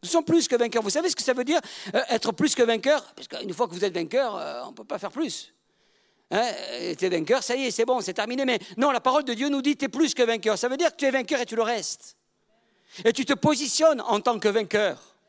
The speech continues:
Tu t'assois en tant que vainqueur. Personne ne va te reprendre ce que tu as reçu, quoique, si on laisse passer la, l'affaire, le diable peut reprendre ce que, ce que tu as gagné.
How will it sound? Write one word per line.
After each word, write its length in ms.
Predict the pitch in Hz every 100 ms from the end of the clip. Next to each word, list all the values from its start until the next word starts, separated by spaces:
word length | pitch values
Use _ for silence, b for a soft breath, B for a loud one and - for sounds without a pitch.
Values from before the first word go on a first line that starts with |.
| _ _ _ _ B -
Tu 140 | 262
t'assois 540 | 277 - 269 330 311 -
en 120 | 214
tant 200 | 247 233
que 80 | 220
vainqueur. 520 | 214 220 220 214 -
Personne 360 | 285 277 277 294
ne 60 |
va 80 | 254
te 80 | 247
reprendre 560 | 226 - 269 294 220 - B
ce 80 | -
que 80 | 262
tu 140 | -
as 40 | 226
reçu, 500 | 226 - 269 262 147
quoique, 560 | - 254 247 240 160 - b b b
si 180 | - 226
on 100 | 214
laisse 400 | 240 294 247 -
passer 340 | 254 208 240
la, 160 | 233 202 B 175
l'affaire, 520 | 202 180 277 294 214 175 196
le 100 | 226
diable 260 | 277 302
peut 80 | 233
reprendre 600 | 220 269 - 269 254 190
ce 120 | -
que, 180 | 214 196 B -
ce 140 | 214
que 120 | -
tu 140 | - 208
as 40 |
gagné. 460 | 196 196 185 139